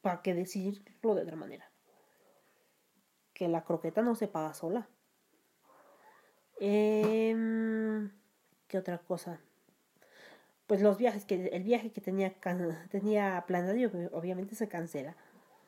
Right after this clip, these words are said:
Em, no sé si el próximo año vaya a algún lado. Tenía, me gustaría viajar, sí, me gustaría viajar. Tal vez a Europa otra vez,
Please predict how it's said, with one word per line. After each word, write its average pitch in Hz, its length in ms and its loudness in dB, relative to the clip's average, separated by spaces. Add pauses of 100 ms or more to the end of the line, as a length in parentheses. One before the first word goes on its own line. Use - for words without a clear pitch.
(480)
Em, 175 880 0 (680)
no 208 220 4
sé 202 140 0
si 196 100 2
el 185 80 2
próximo 185 460 -2
año 180 320 -2 (1600)
vaya 180 320 2
a 180 60 4
algún 170 260 -2
lado. 165 320 0 (1300)
Tenía, 180 320 -2 (420)
me 185 100 -6
gustaría 180 420 -2
viajar, 175 380 -4
sí, - 220 -8
me 196 100 -2
gustaría 175 400 -6
viajar. 160 400 -8 (1800)
Tal 175 160 0
vez 175 160 -4
a 175 40 2
Europa 160 380 -2
otra 165 220 -10
vez, 233 260 -10